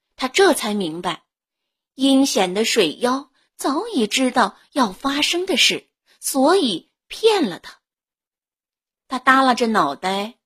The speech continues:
走到妻子床前，妻子问他：“为什么你不为生了这样漂亮的孩子高兴呢？”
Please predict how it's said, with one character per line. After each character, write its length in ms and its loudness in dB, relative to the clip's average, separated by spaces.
走 240 -2
到 180 -8
妻 280 -6
子 180 -16
床 320 -14
前， 340 -18
妻 240 -2
子 140 -6
问 260 -2
他 220 -18
：“为 180 2
什 220 -2
么 280 -2
你 120 2
不 160 -2
为 160 2
生 300 0
了 100 -2
这 200 -4
样 180 -4
漂 340 -8
亮 140 -4
的 60 -6
孩 260 -10
子 140 -12
高 240 -6
兴 440 0
呢？” 200 -14